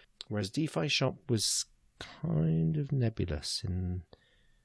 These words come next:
and plausible enough that you made it up. So it was, it was,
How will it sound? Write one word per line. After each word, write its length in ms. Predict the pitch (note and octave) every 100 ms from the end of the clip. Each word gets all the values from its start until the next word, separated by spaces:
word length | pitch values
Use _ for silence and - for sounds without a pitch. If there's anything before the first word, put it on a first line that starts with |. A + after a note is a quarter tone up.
| - -
and 400 | A2 G#2+ G#2 -
plausible 600 | - A#2+ A2 G#2 G2+ G#2+
enough 340 | G#2 F#2+ F2 -
that 120 | -
you 80 | F2
made 240 | E2+ F2
it 120 | -
up. 360 | - C2 - - -
So 400 | - - F#2 F2
it 160 | A2 -
was, 360 | A#2 G#2 - -
it 140 | G#2+ G2
was, 420 | G2+ - - -